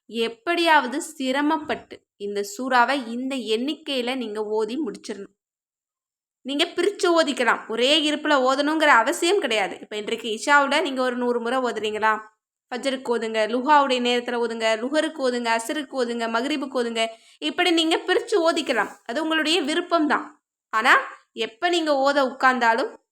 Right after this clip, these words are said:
தருதே இப்ராஹிம் ஸலவாத்தை இருபத்தி ஒரு முறை ஓதிக்கணும். இது ஒரு அனுபவபூர்வமான ஒரு அமல் அப்படின்னு சொல்லப்படுது. எனவே, இன்ஷா அல்லாஹ், யாருக்கெல்லாம் நீங்காத துயரமோ,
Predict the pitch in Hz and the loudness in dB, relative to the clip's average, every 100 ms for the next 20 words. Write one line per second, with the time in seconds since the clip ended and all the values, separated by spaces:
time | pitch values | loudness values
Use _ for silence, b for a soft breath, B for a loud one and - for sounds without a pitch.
0 | _ _ _ - 233 254 311 294 339 254 | _ _ _ -8 -2 0 0 2 0 2
1 | 269 320 269 269 226 233 240 320 262 240 | 2 2 -2 -2 0 0 -2 -2 -4 -4
2 | 269 - 269 226 214 240 294 208 202 190 | -6 -6 -2 -2 -2 -2 -2 -2 -4 -12
3 | 185 _ _ _ _ _ _ _ _ _ | -14 _ _ _ _ _ _ _ _ _
4 | - 285 311 339 262 240 294 - - 233 | -10 -2 2 4 4 4 0 -2 -2 0
5 | 269 320 302 349 349 359 285 285 277 254 | 2 2 4 4 4 0 -2 0 0 2
6 | 240 233 254 254 220 202 202 208 - - | 2 2 2 0 0 2 2 0 -6 -10
7 | 190 190 196 220 403 - - 202 190 202 | -14 -8 -6 -6 -10 -14 -6 -4 -6 -10
8 | 185 180 _ _ - 202 196 196 190 190 | -14 -16 _ _ -14 -8 -4 -4 -6 -2
9 | 262 247 202 226 - - _ _ - 214 | 2 2 4 2 2 -8 _ _ 4 8
10 | 262 302 320 294 285 311 294 - 226 254 | 8 4 0 2 4 4 4 -6 -6 -2
11 | 294 302 311 320 330 359 359 349 269 269 | -2 6 8 10 8 6 2 0 -2 0
12 | 262 226 | 0 -4